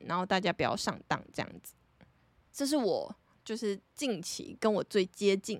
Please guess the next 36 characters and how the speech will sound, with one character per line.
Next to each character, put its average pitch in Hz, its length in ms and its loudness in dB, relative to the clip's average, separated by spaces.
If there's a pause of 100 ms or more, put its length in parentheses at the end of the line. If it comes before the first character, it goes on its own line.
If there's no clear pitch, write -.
的。 - 80 -20 (380)
近 370 180 2
期 226 180 2
跟 254 160 6
我 226 80 6
第 294 200 2
二 277 140 6
接 226 200 4
近 233 240 2
的， 190 140 6
就 208 140 0
是 214 160 0
我 190 100 4
最 226 220 4
近 214 260 2
在 196 260 4 (260)
看 220 180 4
房 190 260 0
子 - 140 -14
嘛， - 160 -2 (460)
<laughs> - 400 -12
老 208 180 10
话 262 260 6
题 - 280 -10
了。 101 200 -6
然 233 140 4
后 302 280 6 (280)
我 202 100 2
就 247 140 2
是 269 120 2
会 262 140 4
一 254 100 -4
直 233 100 -2
在 233 200 4 (260)
脸 196 300 6
书 208 420 4